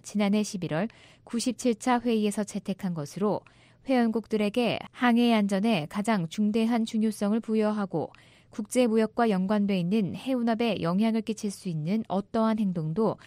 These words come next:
하지 말 것을 촉구하고 있습니다. 아이엠오는 미사일 등을 발사하는 회원국들이 사전 통보를 통해 항해 금지 구역을 설정하도록 하고 있습니다.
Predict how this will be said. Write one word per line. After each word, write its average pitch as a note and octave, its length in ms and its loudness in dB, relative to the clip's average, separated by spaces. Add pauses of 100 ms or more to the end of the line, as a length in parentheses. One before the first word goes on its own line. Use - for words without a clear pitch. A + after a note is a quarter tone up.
(160)
하지 B3 400 -2
말 F3+ 200 0
것을 F3+ 400 -6
촉구하고 A3 520 -4
있습니다. C#3+ 560 -8 (760)
아이엠오는 A3 640 2
미사일 A#3+ 360 0
등을 A#3+ 220 0
발사하는 G#3+ 600 -2
회원국들이 A#3 880 -4
사전 C4 380 -4
통보를 A3+ 340 -4
통해 G3 460 -2 (320)
항해 C4 340 0
금지 A#3 320 0
구역을 G#3+ 380 0
설정하도록 A#3+ 880 -6
하고 B3 180 -4
있습니다. D3 600 -6